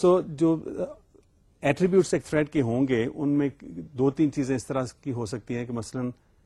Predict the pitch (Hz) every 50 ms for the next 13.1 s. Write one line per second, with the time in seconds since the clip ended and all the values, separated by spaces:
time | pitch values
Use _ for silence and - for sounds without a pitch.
0 | _ _ _ _ - - - - - - 127 127 131 - - 147 131 - - 135
1 | 107 110 123 117 - - - 139 131 127 117 - - - 127 120 117 - - 123
2 | 120 120 117 - - _ _ _ _ _ _ _ _ _ _ _ _ _ _ _
3 | _ _ _ _ _ - 151 131 151 151 - - - 139 127 127 135 135 - 131
4 | 123 123 127 131 131 143 139 143 139 127 120 113 113 - - - 135 117 123 127
5 | 123 113 - - 127 120 117 110 - - 127 117 120 120 117 139 117 - - -
6 | 123 139 151 131 - - - - - - - - - 117 117 123 127 120 113 120
7 | 123 120 - - 123 - - 120 - - - 123 117 113 110 127 - _ _ _
8 | _ _ _ _ _ _ _ _ _ _ _ _ _ _ _ _ _ _ _ _
9 | _ _ _ _ _ _ _ - 139 131 135 143 147 147 151 147 147 139 - -
10 | - - 147 151 156 147 - 156 139 127 123 120 131 160 135 - _ _ _ _
11 | _ _ _ - 190 139 120 117 131 139 139 143 147 147 - - - - - -
12 | - - - - - - 160 135 - 156 139 135 135 143 147 147 - - 147 143
13 | 143 139